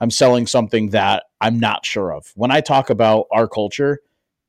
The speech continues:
it's just who I am as a person, right? And that's <clears throat> really easy for me to then project to recruits, our current players. Um, and I feel like getting them to buy in is easier because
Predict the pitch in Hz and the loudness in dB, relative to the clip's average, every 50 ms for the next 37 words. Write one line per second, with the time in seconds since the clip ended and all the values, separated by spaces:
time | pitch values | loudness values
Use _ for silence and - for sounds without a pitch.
0 | _ _ _ _ _ - 120 - - - 123 117 - - 120 110 107 98 104 104 | _ _ _ _ _ -6 -6 -4 -4 -2 -2 -2 0 2 2 4 4 4 2 0
1 | 98 92 92 82 87 - - 104 92 82 - 82 80 90 98 107 98 101 98 101 | -2 -4 -4 -6 -8 -8 -6 -6 -6 -6 -8 -10 -8 -8 -6 -6 -4 -2 -2 -2
2 | 107 - - - - - - - _ _ _ _ _ - - 180 180 156 120 123 | -2 -2 -4 -8 -10 -12 -16 -20 _ _ _ _ _ 0 2 2 2 4 4 4
3 | 131 139 127 127 139 123 123 123 123 113 131 120 110 - 127 113 113 113 113 110 | 4 4 4 4 2 2 0 -2 -2 0 -2 -2 0 0 0 2 2 0 -2 -4
4 | - - 113 107 107 107 104 101 98 90 - _ _ - - - 98 117 127 120 | -4 -4 -2 0 0 0 -2 -4 -6 -8 -12 _ _ -20 -16 -4 0 2 2 2
5 | 117 - 135 113 101 - - 110 107 107 - - - 110 104 95 92 87 85 101 | 2 0 -2 -2 -2 -2 0 0 0 -2 -2 -6 -4 -4 -2 -2 -4 -4 -6 -8
6 | 90 - - 131 120 110 98 - - - - _ _ - 113 120 117 107 - 123 | -8 -4 -2 0 0 0 0 -2 -6 -10 -10 _ _ 2 2 2 2 0 -2 -2
7 | 117 113 107 - - - - 104 101 98 95 90 87 87 90 - - _ - _ | -2 -2 -4 -6 -8 -6 -2 -2 -2 -2 -2 -4 -6 -8 -10 -14 -18 _ -20 _
8 | _ _ - 90 98 98 101 101 110 120 117 - 147 135 127 120 110 98 98 123 | _ _ -6 -2 -2 0 0 2 2 0 2 2 4 4 4 4 4 2 2 2
9 | 120 127 123 117 104 117 123 117 - 120 101 - 113 113 120 123 120 117 113 104 | 2 2 2 0 0 0 -2 -2 -2 -4 -2 0 2 4 4 4 2 2 0 -2
10 | 92 107 110 98 95 107 107 95 110 110 - - 113 104 95 - - | -2 -4 -4 -4 -2 -4 -4 -4 -6 -8 -6 -4 -4 -4 -4 -8 -12